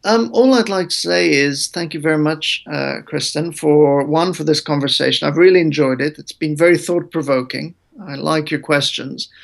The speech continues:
But I also really admire what you're doing through these podcasts. I think it's a wonderful way to connect,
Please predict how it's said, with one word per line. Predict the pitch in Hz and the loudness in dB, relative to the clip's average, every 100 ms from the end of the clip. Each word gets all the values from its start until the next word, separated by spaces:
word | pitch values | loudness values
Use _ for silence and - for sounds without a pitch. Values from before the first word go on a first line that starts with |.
| - - - | -20 -20 -2
But | 185 | 2
I | 202 | 4
also | 220 214 196 | 4 2 0
really | 185 208 190 | 2 4 2
admire | 151 160 170 170 160 | 2 -2 0 2 2
what | 151 151 | 4 2
you're | 160 190 | 4 6
doing | 180 147 - 160 _ _ _ | 6 4 0 -10 _ _ _
through | 151 156 160 | -2 2 2
these | 147 135 127 | 2 0 0
podcasts. | - 135 139 - 135 113 - - 123 | -4 -2 -2 -4 -8 -6 -8 -10 -6
I | 147 | -6
think | 147 170 | -4 -6
it's | 151 | -4
a | 147 | -4
wonderful | 143 175 190 180 151 143 | 0 0 2 2 2 0
way | 127 120 - - - _ - _ - | 0 -4 -6 -12 -20 _ -20 _ -4
to | 156 | -4
connect, | 151 156 151 147 139 - - | 0 2 2 2 0 -8 -12